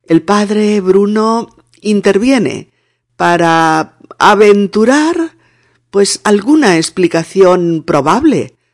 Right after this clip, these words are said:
a esos lloros. Y por eso dice, "Tal vez sean los dientes.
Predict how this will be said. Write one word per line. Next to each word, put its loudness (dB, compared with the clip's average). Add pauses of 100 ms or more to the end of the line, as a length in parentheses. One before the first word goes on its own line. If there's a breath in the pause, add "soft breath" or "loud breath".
(240)
a -2
esos -6
lloros. -8 (460)
Y -2
por -2
eso -4
dice, -6 (640)
"Tal 2
vez 2
sean 0
los -4
dientes. -4